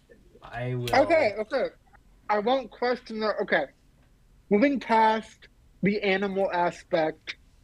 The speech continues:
Speaker 2: the rest of the movie looked dumb because the gorilla was like, "I'm not your enemy. There's, there's a much bigger threat," or whatever. And, like,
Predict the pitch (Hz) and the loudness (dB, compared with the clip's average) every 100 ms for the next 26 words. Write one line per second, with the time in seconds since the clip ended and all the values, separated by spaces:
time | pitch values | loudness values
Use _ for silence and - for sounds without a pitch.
0 | _ _ _ - 175 196 - 214 208 202 | _ _ _ 2 4 2 0 -2 0 2
1 | 202 - - 180 175 170 165 180 - - | 2 0 -2 0 2 -2 -4 -10 -14 -20
2 | - - 190 - 202 190 170 160 _ _ | -16 -4 -2 2 4 6 4 -2 _ _
3 | _ _ - 160 175 226 240 202 190 196 | _ _ -8 0 4 4 4 4 2 0
4 | 196 180 185 180 170 - - _ _ - | -6 -4 -2 -2 -2 -8 -18 _ _ -10
5 | 190 208 208 208 202 190 180 190 185 185 | -8 -6 -4 -4 -4 -4 -6 -6 -8 -8
6 | 185 185 185 185 - _ _ _ 160 185 | -6 -4 -4 -6 -10 _ _ _ 2 4
7 | 180 170 175 180 170 175 165 160 185 - | 2 -2 -4 -2 2 2 2 0 -6 -4
8 | 180 180 185 170 165 175 175 175 175 175 | 0 4 2 2 2 2 4 4 4 4
9 | 160 175 175 175 - _ _ _ _ _ | 4 4 4 4 -2 _ _ _ _ _
10 | _ 190 185 175 170 165 170 160 151 | _ -4 -2 -2 0 4 6 6 2